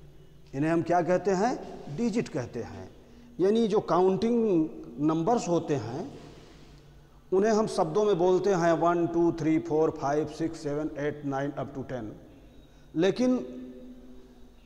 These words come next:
केवल शब्दों में कह देने से बात पूरी नहीं होती है।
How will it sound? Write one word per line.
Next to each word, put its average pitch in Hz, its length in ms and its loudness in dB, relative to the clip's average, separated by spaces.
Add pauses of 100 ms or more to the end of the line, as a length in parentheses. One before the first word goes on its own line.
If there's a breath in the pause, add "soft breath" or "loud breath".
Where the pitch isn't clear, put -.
(280)
केवल 214 300 4
शब्दों 214 460 2
में 240 140 4
कह 175 200 2
देने 185 320 4
से 156 340 4 (280)
बात 147 280 2 (460)
पूरी 156 220 2
नहीं 156 200 2
होती 156 320 0
है। 110 280 -10